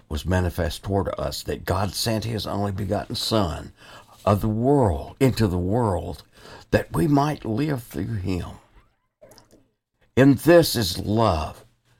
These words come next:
not that we loved God, but that He loved us and sent His Son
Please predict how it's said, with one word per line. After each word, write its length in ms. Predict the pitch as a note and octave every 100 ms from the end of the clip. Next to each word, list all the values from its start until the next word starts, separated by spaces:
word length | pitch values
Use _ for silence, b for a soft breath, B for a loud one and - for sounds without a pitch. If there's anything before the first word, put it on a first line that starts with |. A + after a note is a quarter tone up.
| _ _ _ _ _
not 300 | - A2 C3
that 180 | F2+ -
we 120 | -
loved 420 | D2+ D2+ D2+ - -
God, 380 | F#2 E2+ E2 - _
but 220 | - F2+ -
that 160 | E2 - _ _ _ -
He 220 | - C#3
loved 300 | C3+ C3 G2+
us 420 | C#3 G2+ F2+ - - b b b
and 160 | F#2 F#2+
sent 300 | - C3+ A#2+
His 240 | C3 A#2
Son 500 | - D3 C3 F2 G2